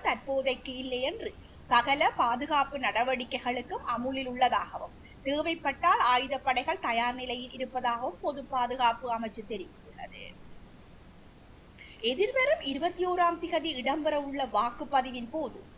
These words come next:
வாக்கு மோசடியில் ஈடுபடுவோருக்கு விதிக்கப்படுகின்ற அபராத தொகை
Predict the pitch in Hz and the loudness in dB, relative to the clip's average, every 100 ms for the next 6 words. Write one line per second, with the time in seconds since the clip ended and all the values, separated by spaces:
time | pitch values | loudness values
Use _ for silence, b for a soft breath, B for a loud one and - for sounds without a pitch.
0 | - 226 339 - 403 359 359 339 320 - | -4 -2 -2 -2 -2 0 0 -4 -8 -10
1 | 311 311 571 - 277 285 277 247 240 214 | -10 -6 -6 -4 -4 -2 4 4 4 -4
2 | 202 - - - B B - 254 254 277 | -8 -10 -18 -18 B B -8 -6 -4 -2
3 | 285 277 262 247 262 262 440 539 233 254 | -2 2 2 0 -4 -2 0 2 4 4
4 | 254 247 240 240 370 381 208 | 4 2 0 -2 -2 -2 -6